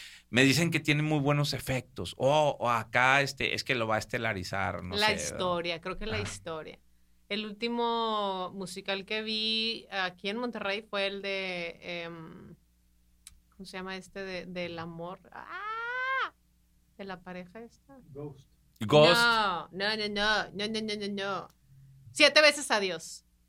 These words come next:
Speaker 1: Ah, esa no la conozco.
Speaker 2: Siete
Speaker 1: No.
Speaker 2: veces adiós es un musical mexicano. Y me encantó. Es muy bonito el proyecto.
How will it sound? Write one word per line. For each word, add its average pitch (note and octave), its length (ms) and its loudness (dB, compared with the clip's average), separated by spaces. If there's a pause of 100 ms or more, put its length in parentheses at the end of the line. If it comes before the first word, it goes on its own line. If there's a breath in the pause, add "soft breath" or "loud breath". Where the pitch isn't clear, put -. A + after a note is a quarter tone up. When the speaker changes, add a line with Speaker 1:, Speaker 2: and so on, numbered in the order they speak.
(400)
Speaker 1:
Ah, C3 220 2
esa D3+ 140 -2
no D3 120 -2
la D3 80 -2
conozco. C#3 440 -6 (180)
Speaker 2:
Siete B3 300 -6
Speaker 1:
No. C4+ 80 2
Speaker 2:
veces D4+ 200 -2
adiós D4 240 0
es C#4+ 100 -8
un C#4 80 -6
musical G#3 400 -4
mexicano. F3+ 580 -6 (1000)
Y F#3 640 -2
me F3+ 100 -4
encantó. E3+ 640 -8 (120)
Es - 160 -20 (120)
muy G#3 400 -6
bonito A3+ 360 -8
el G#3 60 -12
proyecto. G3 540 -14